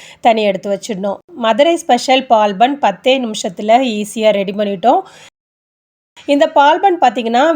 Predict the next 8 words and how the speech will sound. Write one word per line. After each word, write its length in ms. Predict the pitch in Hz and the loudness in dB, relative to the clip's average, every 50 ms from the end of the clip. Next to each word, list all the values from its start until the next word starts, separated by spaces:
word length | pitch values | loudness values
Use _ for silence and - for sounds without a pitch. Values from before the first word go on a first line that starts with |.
| 262 240 | 0 0
வெளி 180 | 247 277 311 311 294 | 0 0 0 2 2
லேயர் 340 | 254 247 254 269 320 330 - | 2 2 2 2 0 0 -2
சுகர் 260 | 269 220 254 262 262 - | -2 -2 -2 -2 -2 -4
சிரப்ல 380 | 269 247 233 208 247 240 240 233 233 | -4 -4 -4 0 0 0 0 0 -2
ஊறி 160 | 220 240 262 254 240 | -2 -2 -2 -2 -2
இனிப்பாகவும் 760 | 226 233 247 - - 254 233 220 190 214 214 220 254 349 403 508 - 294 285 | -2 -4 -4 0 2 2 2 2 0 -2 0 0 2 2 2 0 -2 0 0
உள் 140 | 320 339 339 320 | 2 2 4 4
லேயர் 340 | 285 269 254 277 311 381 | 4 4 4 2 0 0